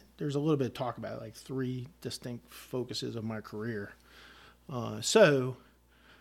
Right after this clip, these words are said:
the book is the collection of that. And I really, I really hope I honored the soldiers. I hope I told the truth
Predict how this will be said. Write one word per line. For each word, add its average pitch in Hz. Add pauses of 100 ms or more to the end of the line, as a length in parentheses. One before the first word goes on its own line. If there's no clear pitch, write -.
(220)
the 165
book 254
is 226
the 135
collection 185
of 113
that. 110 (1200)
And 151
I 139
really, 139 (140)
I 135
really 151
hope 123
I 110
honored 131
the 107
soldiers. 110 (240)
I 113
hope 175
I 117
told 131
the 110
truth -